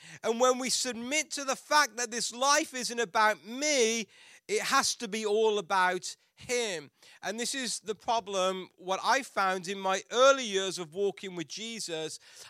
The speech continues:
I thought it was all about me. I thought the world centered around me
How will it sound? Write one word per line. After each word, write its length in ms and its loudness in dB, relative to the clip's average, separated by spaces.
I 100 -4
thought 400 2
it 80 2
was 140 -2
all 220 -2
about 340 2
me. 540 -6
I 100 -4
thought 300 4
the 80 6
world 320 4
centered 480 -2
around 520 -2
me 420 0